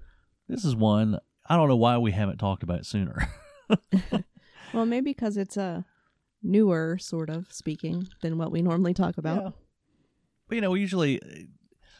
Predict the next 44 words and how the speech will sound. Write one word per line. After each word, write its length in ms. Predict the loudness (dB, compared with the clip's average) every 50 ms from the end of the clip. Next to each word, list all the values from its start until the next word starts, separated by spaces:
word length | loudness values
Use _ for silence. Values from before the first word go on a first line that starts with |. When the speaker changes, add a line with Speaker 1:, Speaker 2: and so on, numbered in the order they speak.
| _ _ _ _ _ _
Speaker 1:
in 100 | 0 4 6
our 180 | 6 6 6
big 360 | 4 4 4 4 4 4 4 4
production 540 | 4 4 4 4 2 0 0 0 0 0
here, 400 | 2 2 4 4 4 4 2 0 0 0
we, 240 | 2 4 4 4
uh, 260 | 4 4 4 6 6 6 6 4
Speaker 2:
<laughs> 0 |
Speaker 1:
<laughs> 0 | 2 0 0 0 -4 2 2 4 4 4 0 0 -2 -4 -4 -4 -4 -4 _ -2 -2 0 _ -2 -2 2 2 2 4 4 4 4 2 0 -2 -6 -10 _ 6
you 120 | 8 10
know, 120 | 10 10 10
we 100 | 8 6
talk, 260 | 6 6 6 4 4
we 140 | 4 2 4
try 180 | 4 4 4
to 60 | 4
talk 180 | 4 4 4 4
about 200 | 4 4 4 4
movies 260 | 4 6 6 6 4
that 80 | 4 2
we, 140 | 2 2 2 2 2 0
you 140 | -2 0 2
know, 100 | 4 4
we 140 | 4 4 2
like 400 | 2 2 4 4 4 2 2 2
or 60 | 2
we 120 | 2 2
love, 480 | 0 0 0 2 2 2 2 2 0 0
and 100 | 2 2
this 160 | 2 0 0
is 160 | -2 -4 -4
one 300 | -4 -4 -2 0 0 0
that 100 | 0 0
we 140 | 0 0 0
really 460 | 0 0 2 4 6 6 6 6 4 4
like 240 | 4 4 2 0 0
a 60 | -2
lot. 320 | -2 -2 -4 -6 -10 -14 -16 _ -8
Speaker 2:
Yeah. 220 | -6 -6 -6 -8 -10 -14 -20 _ _
Speaker 1:
Bordering 380 | 4 6 8 8 8 6 6 6
on 160 | 4 4 4
love. 400 | 2 2 0 0 -2 -4 -10 -14 -14 -16 -16 4 6 6
<laughs> 180 | 8 10 10 10
Speaker 2:
Definitely. 560 | 10 10 6 6 4 6 4 2 2 4